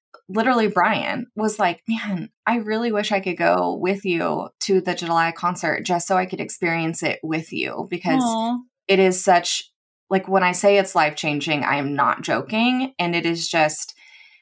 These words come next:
Speaker 1: such an incredible body of work to get to witness live and be around tens of thousands of people who are also witnessing it and feeling it. And it's just, it is incredible.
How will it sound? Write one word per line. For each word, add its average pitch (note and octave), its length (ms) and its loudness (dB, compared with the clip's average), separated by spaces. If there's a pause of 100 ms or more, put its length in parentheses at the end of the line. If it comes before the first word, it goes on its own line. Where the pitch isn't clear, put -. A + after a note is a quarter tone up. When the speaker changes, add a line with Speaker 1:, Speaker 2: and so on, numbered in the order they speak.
Speaker 1:
such G3 400 2
an A3+ 80 -2
incredible F3+ 600 0
body D#3+ 320 2
of D#3 120 -6
work D3+ 340 -2
to - 120 -8
get - 260 -4
to E3 140 -6
witness F#3+ 520 -2
live E3 640 2
and E3+ 180 -2
be F#3 600 2 (140)
around D#3+ 560 0 (200)
tens A3+ 380 2
of G#3+ 80 0
thousands E3+ 380 0
of E3 80 -6
people F3 360 0
who F3 100 -2
are D#3+ 220 -2
also F#3 260 0
witnessing A#3 520 0
it G#3+ 240 2 (320)
and F3 120 -4
feeling G3+ 500 2
it. A#3 400 0
And F#3 120 0
it's - 260 -4
just, E3 600 0 (560)
it G3 160 6
is F3+ 140 4
incredible. - 540 -4